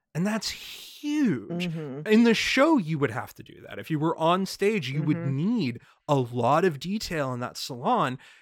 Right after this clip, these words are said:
Speaker 1: because, you know, audience members are gonna go astray. And if they look out, you can break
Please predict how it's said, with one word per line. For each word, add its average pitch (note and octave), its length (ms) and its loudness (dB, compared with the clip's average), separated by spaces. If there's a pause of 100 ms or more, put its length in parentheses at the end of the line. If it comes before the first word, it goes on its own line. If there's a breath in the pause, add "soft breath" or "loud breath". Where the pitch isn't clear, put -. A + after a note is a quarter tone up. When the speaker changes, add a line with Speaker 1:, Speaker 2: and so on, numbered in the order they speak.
Speaker 1:
because, D3+ 400 0
you D#3+ 180 2
know, D#3 420 6
audience D#3+ 440 2
members D#3+ 340 0
are F3 60 0
gonna B2+ 280 -4
go B2+ 180 -4
astray. F#3 320 -4
And D#3 100 -2
if C3 120 -6
they C#3+ 160 2
look C#3 320 -2
out, E3 400 2 (260 soft breath)
you D#3 160 -4
can D3+ 200 0
break B2 420 2